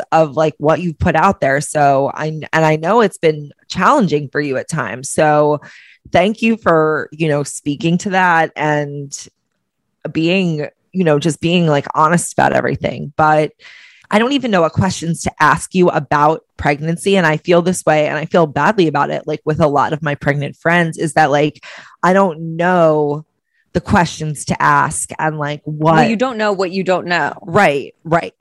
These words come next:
Speaker 1: Or, like, I don't know, like, what does everyone want to be asked about or not? It's definitely, like, there's,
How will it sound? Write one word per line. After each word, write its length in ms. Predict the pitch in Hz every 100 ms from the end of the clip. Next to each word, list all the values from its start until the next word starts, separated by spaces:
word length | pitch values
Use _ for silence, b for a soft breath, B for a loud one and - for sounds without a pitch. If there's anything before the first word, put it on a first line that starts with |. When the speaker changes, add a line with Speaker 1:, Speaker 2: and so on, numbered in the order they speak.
| _ -
Speaker 1:
Or, 600 | 254 311 233 202 185 -
like, 220 | 202 185 -
I 100 | 196
don't 220 | 220 240
know, 140 | 202 190
like, 200 | 190 -
what 280 | 170 196 -
does 200 | 226 196
everyone 480 | 214 208 190 196 165
want 220 | 190 294
to 100 | -
be 100 | 151
asked 320 | 117 - -
about 300 | 151 113 110 -
or 160 | 160
not? 360 | 160 135 90 -
It's 140 | -
definitely, 640 | 220 233 339 254 185 175 165
like, 280 | 160 156 _
there's, 420 | 208 214 202 -